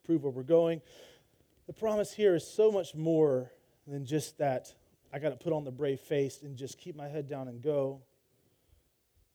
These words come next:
It's so much more than just being a glutton for punishment. It is not those things. I mean, when we're in our trials, to say that we rejoice, like, in a trial, like, that's not honest,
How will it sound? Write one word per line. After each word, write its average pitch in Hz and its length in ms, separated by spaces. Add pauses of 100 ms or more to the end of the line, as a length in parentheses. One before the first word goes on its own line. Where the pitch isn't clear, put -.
(120)
It's 143 100
so 208 200
much 185 200
more 165 240
than 151 120
just 123 220
being 156 320
a 135 100
glutton 156 680 (520)
for 127 100
punishment. 185 800 (480)
It 127 100
is 127 160
not 170 300
those 196 260
things. 117 420 (1160)
I - 40
mean, 185 180
when 196 120
we're 190 120
in 233 180
our 180 140
trials, 160 960
to - 120
say 240 360
that 190 260
we 170 160
rejoice, 170 880 (400)
like, 165 180 (320)
in 190 120
a 143 80
trial, 214 560
like, 165 160
that's 185 220
not 208 280
honest, 175 720